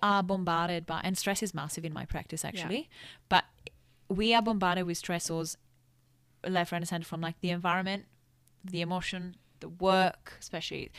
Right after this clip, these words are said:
Speaker 2: Mm-hmm.
Speaker 1: um, after, you know, during covid, that you have all sorts of, like, job insecurities and, you know, the stress been huge. Imagine the, what the effect on the body of magnesium.
Speaker 2: It is huge. I've got a few, like, little signs and symptoms associated with magnesium deficiency here.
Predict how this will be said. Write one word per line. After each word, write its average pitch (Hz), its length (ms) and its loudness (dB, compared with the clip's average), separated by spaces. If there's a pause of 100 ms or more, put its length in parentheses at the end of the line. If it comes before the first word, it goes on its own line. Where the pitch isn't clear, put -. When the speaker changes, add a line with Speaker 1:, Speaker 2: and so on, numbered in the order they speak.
(140)
Speaker 2:
Mm-hmm. 202 300 -4
Speaker 1:
um, 135 360 -4 (360)
after, 170 380 -2
you 165 120 -4
know, 160 140 -6
during 165 240 -8
covid, 185 380 -2
that 87 100 -6
you 95 80 -6
have 165 360 -6
all 180 60 -10
sorts - 280 -10
of, 175 80 -10
like, 165 240 -8 (260)
job 170 400 0 (380)
insecurities 220 840 0
and, 165 240 -8
you 185 100 -6
know, 175 240 -4
the 185 120 -4
stress 226 260 -2
been 202 160 -4
huge. 190 480 -8
Imagine 185 580 -6
the, 170 120 -12
what 175 280 -10 (100)
the 175 120 -12
effect - 300 -14
on 160 80 -14
the 160 60 -14
body 160 220 -8
of 156 80 -10
magnesium. 160 500 -12 (680)
Speaker 2:
It 220 100 4
is 208 200 4
huge. 185 380 -6
I've 208 140 0
got 202 220 0
a - 40 0
few, 202 320 2
like, 202 220 2
little 185 360 0
signs 175 340 -2
and 170 100 -4
symptoms 175 560 -4
associated 175 500 -2
with 175 160 -8
magnesium 175 460 -6
deficiency 165 500 -8
here. 170 300 -6